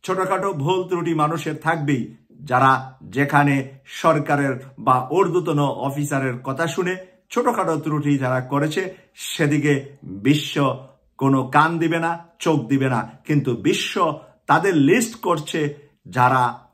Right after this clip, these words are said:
লিস্ট করা হয়েছে, যারা বাংলাদেশে সগানে স্বইচ্ছায় শুধুমাত্র পদ, পদবি, প্রমোশনের জন্য হত্যা, নির্যাতন, জুলুম করেছেন মানুষের উপরে,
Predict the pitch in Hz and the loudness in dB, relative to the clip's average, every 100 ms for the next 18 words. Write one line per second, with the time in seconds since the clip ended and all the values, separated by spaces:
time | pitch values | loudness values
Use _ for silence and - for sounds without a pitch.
0 | _ - 135 156 - - 139 139 131 135 | _ 0 4 4 2 -4 2 4 4 2
1 | 190 226 175 123 - - _ - 90 131 | 0 0 -2 -4 -8 -18 _ -14 0 2
2 | 127 127 - _ - 92 107 143 147 151 | 2 0 -4 _ -18 -4 2 2 2 2
3 | 151 160 156 - - - - 190 185 175 | 0 -2 -6 -10 -16 -8 0 2 4 2
4 | 170 175 165 _ - - 190 196 - - | 2 -4 -8 _ -10 2 4 4 0 0
5 | 185 180 175 - - - - 214 208 170 | 2 2 0 -6 -20 -14 -4 -2 2 2
6 | 147 - 113 - - _ - 175 190 196 | 0 -4 -8 -10 -20 _ 0 4 6 4
7 | 190 - - _ - 170 175 156 165 160 | 0 -6 -20 _ -4 -2 -2 -2 -6 -8
8 | - _ _ 151 180 233 220 196 175 147 | -16 _ _ 0 2 4 2 0 0 0
9 | 147 135 113 82 - _ 160 - - 160 | 0 -2 -4 -10 -18 _ -2 -2 -4 -2
10 | 156 151 - - 117 151 139 147 139 143 | -2 -4 -12 -4 0 2 2 2 0 -2
11 | 135 120 - - - 147 180 170 143 135 | -6 -6 -12 -18 0 4 4 4 0 -2
12 | 127 131 123 - - _ - 113 147 185 | -2 -2 -4 -6 -16 _ -4 0 2 2
13 | 143 127 123 127 127 123 117 | 0 0 -2 -4 -2 -2 -2